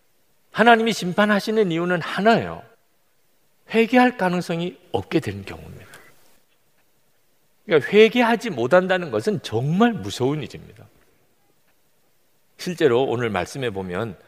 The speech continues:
사람의 삼분의 일이 죽는 끔찍한 재앙이 벌어지는데도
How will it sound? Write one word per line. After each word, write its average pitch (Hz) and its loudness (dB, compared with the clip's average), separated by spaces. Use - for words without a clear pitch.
사람의 170 2
삼분의 160 -2
일이 147 -4
죽는 123 -8
끔찍한 175 -4
재앙이 131 -2
벌어지는데도 143 0